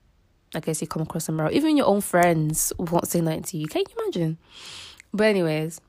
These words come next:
I barely look in the mirror now. Like, if I need to look in the mirror, I'll look in the mirror. But I don't carry compact mirrors with me at all. Sometimes I look in my, um, I used to have a phone case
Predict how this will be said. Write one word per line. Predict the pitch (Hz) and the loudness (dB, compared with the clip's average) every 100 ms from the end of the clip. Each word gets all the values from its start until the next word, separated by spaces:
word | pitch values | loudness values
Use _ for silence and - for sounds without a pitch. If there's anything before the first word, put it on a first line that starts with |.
| _ _ _ _ _ _ _ _ _ _ - - _ _ _ | _ _ _ _ _ _ _ _ _ _ -20 -20 _ _ _
I | - 180 | 4 4
barely | 160 180 185 | 4 4 4
look | 180 175 | 2 0
in | |
the | 165 | -2
mirror | 160 160 | 0 0
now. | 156 151 160 | 0 -2 0
Like, | 156 | 0
if | 175 | 0
I | 196 | 2
need | 190 185 | 2 0
to | 170 | -2
look | |
in | 170 | -2
the | |
mirror, | 160 151 | 0 0
I'll | 156 | 0
look | 165 | -2
in | 165 | -6
the | 156 | -6
mirror. | 147 147 - - - _ | -6 -12 -18 -20 -20 _
But | 180 - | 4 6
I | 175 | 6
don't | 214 | 4
carry | - 175 175 | 4 2 0
compact | - 175 165 - | 2 -2 0 -4
mirrors | 165 160 | -2 -4
with | 170 151 | -4 -4
me | 156 151 156 - _ _ | -2 -2 -4 -10 _ _
at | 160 - | -8 -4
all. | 160 151 156 - - - - | -2 -2 -4 -10 -20 -20 -18
Sometimes | - 202 220 - 190 185 | 2 2 4 2 0 2
I | 170 | 2
look | 170 165 | 0 0
in | 170 160 | -4 -2
my, | 160 160 156 | -2 -2 -4
um, | 156 151 151 151 156 156 _ _ _ _ _ _ _ _ _ _ _ - | -4 -4 -4 -6 -8 -12 _ _ _ _ _ _ _ _ _ _ _ -4
I | 196 | -2
used | 226 | -2
to | 196 | 0
have | 196 - | -2 -2
a | 175 | -2
phone | 185 175 | 0 0
case | 180 165 156 160 - | -2 -4 -4 -6 -10